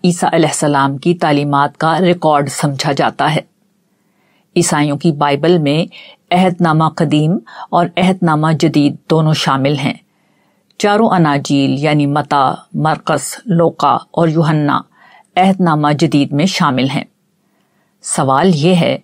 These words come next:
کہ کیا یہ بات اعتماد سے کہی جا سکتی ہے کہ اس میں صرف وہی کچھ لکھا ہوا ہے جو آن جناب نے فرمایا؟ یقیناً ایسا نہیں ہے۔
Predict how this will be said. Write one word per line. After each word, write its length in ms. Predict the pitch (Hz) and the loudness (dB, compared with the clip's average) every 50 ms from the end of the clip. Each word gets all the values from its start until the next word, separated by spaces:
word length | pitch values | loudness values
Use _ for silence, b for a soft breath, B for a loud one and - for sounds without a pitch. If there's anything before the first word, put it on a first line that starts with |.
| B B B B B B _ | B B B B B B _
کہ 100 | - 226 | -4 -4
کیا 300 | - - - 175 151 151 160 | -4 -2 -2 0 0 2 2
یہ 120 | 185 214 | 2 2
بات 300 | 196 180 185 190 196 190 - | 2 2 2 0 0 -2 -2
اعتماد 420 | 185 175 175 175 160 151 143 147 151 - | -2 -2 0 2 2 2 2 0 -2 -2
سے 140 | - 196 170 | -2 -2 0
کہی 240 | 175 160 151 165 151 | 0 0 0 0 0
جا 160 | - 156 135 | 0 -2 -2
سکتی 440 | 151 - 175 165 - - 240 226 202 | -2 -2 -4 -4 -2 0 2 2 4
ہے 140 | 196 190 208 B B B B B B B | 4 2 0 B B B B B B B
کہ 100 | - 190 | -2 -2
اس 120 | 196 - - | 0 2 2
میں 100 | 196 185 | 2 2
صرف 340 | - - - 226 233 - - | 2 0 0 0 0 0 -4
وہی 360 | 165 139 143 160 147 - 240 | -4 0 0 0 2 2 0
کچھ 300 | 233 - 208 190 - - | 0 0 -2 -2 0 0
لکھا 340 | 160 147 143 - - 165 147 143 127 | 0 0 0 -2 -2 -2 -2 0 0
ہوا 260 | 143 160 175 180 156 | 2 2 2 2 0
ہے 100 | 139 131 b b b b b b - | -2 -4 b b b b b b -4
جو 100 | 190 175 190 | -2 0 2
آن 180 | 180 165 160 | 2 2 2
جناب 340 | 147 143 135 131 127 - 143 | 0 0 0 -2 -2 -2 -2
نے 120 | 147 160 | -4 -4
فرمایا؟ 520 | 175 - 185 156 151 143 135 123 123 113 - - _ _ _ _ _ _ _ _ _ _ _ _ _ - | -2 -2 -2 0 0 0 0 0 0 -2 -4 -6 _ _ _ _ _ _ _ _ _ _ _ _ _ -4
یقیناً 640 | 160 160 147 - - 156 147 147 151 160 185 196 190 - - | -2 -2 -2 0 0 0 0 0 2 2 2 2 2 0 -2
ایسا 340 | 170 165 156 - - 185 196 | -2 -2 -2 0 0 2 4
نہیں 400 | 190 185 185 180 226 233 170 | 4 4 4 6 6 6 4
ہے۔ 60 | 165 | 4